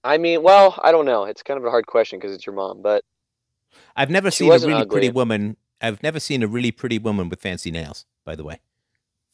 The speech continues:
Speaker 1: Yeah, well, okay, so I think she was,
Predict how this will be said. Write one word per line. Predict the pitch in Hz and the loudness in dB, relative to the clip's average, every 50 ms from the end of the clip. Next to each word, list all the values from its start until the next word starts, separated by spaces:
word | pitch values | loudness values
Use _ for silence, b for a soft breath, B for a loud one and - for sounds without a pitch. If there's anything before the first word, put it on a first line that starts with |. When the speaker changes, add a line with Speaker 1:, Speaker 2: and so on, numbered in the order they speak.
| _ _ _ _ _ _ _ _ | _ _ _ _ _ _ _ _
Speaker 1:
Yeah, | 110 123 139 139 131 107 92 - | 2 4 4 6 6 4 2 2
well, | 113 131 135 135 131 117 | 0 2 2 4 2 0
okay, | 107 - - 101 92 92 | -2 -4 -6 -8 -8 -6
so | - - 101 98 95 90 - _ _ _ _ _ _ _ _ - | -6 -6 -6 -6 -6 -8 -12 _ _ _ _ _ _ _ _ -2
I | 120 123 | -2 0
think | 143 143 - | 0 -2 -4
she | - - 127 | -6 -6 -4
was, | 120 117 113 104 - - | -2 -2 -2 -2 -4 -8